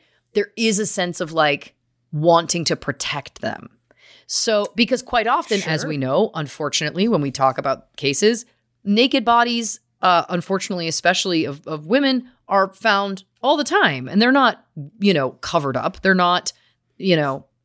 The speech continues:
Speaker 1: um, they're hidden, but only to be difficult to find. The, the detail of putting a garment over someone who is naked, it, that's a huge clue in terms of, like, building a profile, in my opinion.
Speaker 2: Sure.
Speaker 1: Um,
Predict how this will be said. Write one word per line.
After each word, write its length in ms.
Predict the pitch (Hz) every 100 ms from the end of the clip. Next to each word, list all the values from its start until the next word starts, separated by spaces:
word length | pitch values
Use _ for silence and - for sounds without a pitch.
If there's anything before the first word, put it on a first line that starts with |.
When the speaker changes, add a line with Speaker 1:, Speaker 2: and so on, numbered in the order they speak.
| _ -
Speaker 1:
um, 480 | 151 139 135 135 -
they're 120 | 180 156
hidden, 380 | 208 226 180
but 100 | 160 160
only 280 | 165 160 143
to 200 | - 147 _ _
be 140 | 147 143
difficult 400 | 135 165 151 147
to 40 |
find. 440 | - 190 175 143 131 - - _ _ _ _ _
The, 220 | 180 180 - -
the 80 | 190
detail 640 | - 240 254 269 254 226
of 200 | 175 -
putting 480 | - 208 240 240 208
a 100 | 170
garment 500 | 160 165 180 160 - -
over 340 | 180 165 170
someone 380 | - 170 156 139
who 100 | 143
is 160 | 131
naked, 380 | 131 123 127 110 _
it, 240 | 185 175 147
that's 300 | 180 185 -
a 60 |
huge 640 | 139 - - 254 254 190 -
clue 360 | - 185 123 - _
in 100 | 175
terms 300 | 175 165 151
of, 100 | 143
like, 240 | 143 135 - _ _
building 300 | 185 170 156
a 40 | 135
profile, 580 | 135 123 123 101 104 _
in 140 | 202
my 160 | 180 151
opinion. 340 | 131 127 120
Speaker 2:
Sure. 240 | - 180 - - - - -
Speaker 1:
Um, 420 | 196 185 180